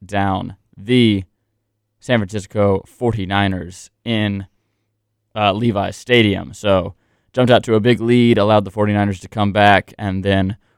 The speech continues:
were able to seal the deal on a fifty-one yarder off the boot of Mason Crosby. So looks like vintage Packers are back after a lackluster performance in week one.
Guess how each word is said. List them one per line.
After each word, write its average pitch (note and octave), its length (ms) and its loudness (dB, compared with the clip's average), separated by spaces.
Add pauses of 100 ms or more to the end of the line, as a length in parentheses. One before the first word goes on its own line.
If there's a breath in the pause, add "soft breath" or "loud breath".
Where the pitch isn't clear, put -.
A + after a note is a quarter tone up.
were G#2+ 140 -6
able F#2+ 320 -2
to G2+ 220 -10
seal A2+ 280 -2
the F#2 120 -10
deal G#2 340 2
on G2+ 140 -6
a - 20 -10
fifty-one F#2+ 480 -10
yarder F#2+ 420 -6
off F#2+ 200 -8
the G#2 80 -16
boot A2 440 0
of G#2 380 4
Mason G2 560 -6
Crosby. G#2 560 0
So A#2 400 2 (400)
looks A2+ 180 -14
like A2+ 140 -2
vintage G#2+ 560 -6
Packers A2 520 2
are G#2 220 2
back A2 520 2 (580)
after G2+ 560 -4 (140)
a G2 220 -6
lackluster G#2 600 -4
performance F#2+ 640 -10
in G2 220 -8
week F#2 280 -12
one. G2 440 -10